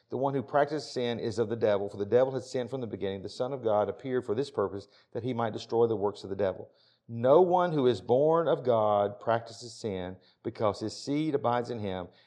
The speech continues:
and he cannot sin because he is born of God."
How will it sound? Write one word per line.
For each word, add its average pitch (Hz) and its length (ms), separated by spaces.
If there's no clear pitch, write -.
and 101 140
he 98 80
cannot 127 460
sin 95 460
because 98 360
he 104 200
is 90 120
born 90 360
of 90 100
God." - 180